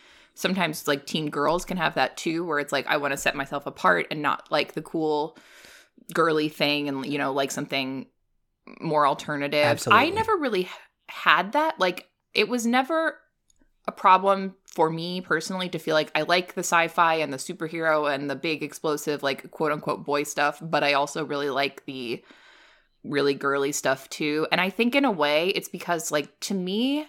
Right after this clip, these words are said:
Speaker 1: like, superheroes and rom-coms, they're, like, the same thing. They're, like, hit the
Speaker 2: <laughs>
Speaker 1: same, like, pleasure buttons in my mind of, like, heightened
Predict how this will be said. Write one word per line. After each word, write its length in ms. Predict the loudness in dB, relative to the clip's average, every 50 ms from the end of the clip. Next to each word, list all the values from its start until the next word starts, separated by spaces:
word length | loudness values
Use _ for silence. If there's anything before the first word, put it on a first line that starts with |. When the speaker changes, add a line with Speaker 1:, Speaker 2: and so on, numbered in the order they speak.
| _ _ _ _ _ _ _ _ _ _ _ _ _ _ _ -2
Speaker 1:
like, 260 | -2 -2 -2 -4 -10
superheroes 1000 | -10 -8 -6 -4 -4 -4 -2 -4 -4 -2 -2 0 2 2 2 2 2 0 0 -2
and 160 | -4 -4 -2
rom-coms, 540 | 0 2 2 2 0 0 0 0 0 0 -2
they're, 100 | -4 -2
like, 220 | -2 -2 -2 -4 -8
the 80 | -10 -8
same 340 | -6 -4 -4 -4 -2 -4
thing. 460 | -6 -6 -6 -6 -6 -6 -6 -10 -14 -14 _ -2
They're, 140 | 0 2
like, 160 | 2 2 2 0
hit 240 | 0 0 0 0
the 80 | 0 -4
Speaker 2:
<laughs> 120 | -2 0
Speaker 1:
same, 200 | 0 0 0 0
like, 320 | 0 -2 -2 -4 -6 -14 -10
pleasure 420 | 0 6 6 6 6 6 4 2
buttons 400 | 4 4 2 2 2 -2 -2 -2
in 140 | -2 -2 2
my 160 | 2 2 2
mind 500 | 2 2 2 4 4 2 2 0 -2 -4
of, 100 | -6 -4
like, 160 | -2 -4 -4
heightened 800 | -4 -8 -6 0 0 0 0 0 -2 -2 -2 0 -2 -4 -6 -8